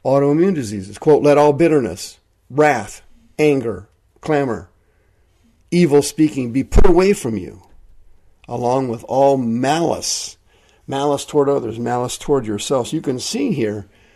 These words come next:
that the internal condition of the soul directly affects the body. And that's, that, by the way, is proven science. Your attitude, your level of happiness, your emotions have direct relationship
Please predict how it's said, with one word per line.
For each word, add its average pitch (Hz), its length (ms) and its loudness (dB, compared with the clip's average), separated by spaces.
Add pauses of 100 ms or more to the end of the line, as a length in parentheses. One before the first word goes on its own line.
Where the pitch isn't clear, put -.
(220)
that 147 260 2
the 127 180 -6
internal 185 640 -2
condition 143 560 -2
of 117 100 -4
the 104 80 -8
soul 120 680 -2 (320)
directly 123 440 -2
affects 110 380 -6
the 131 80 -4
body. 143 360 -8
And 107 100 -6
that's, - 380 -10 (240)
that, 180 340 0
by 120 160 -4
the 104 100 -6
way, 98 300 -6
is 113 180 -4
proven 104 460 -4
science. 117 580 -10 (1080)
Your 123 240 -4
attitude, 151 760 -2 (380)
your 104 220 -4
level 117 320 0
of 95 100 -8
happiness, 135 800 -6 (160)
your 117 200 -6
emotions 127 680 -2 (120)
have 104 200 -10
direct 104 540 -2
relationship 170 760 -2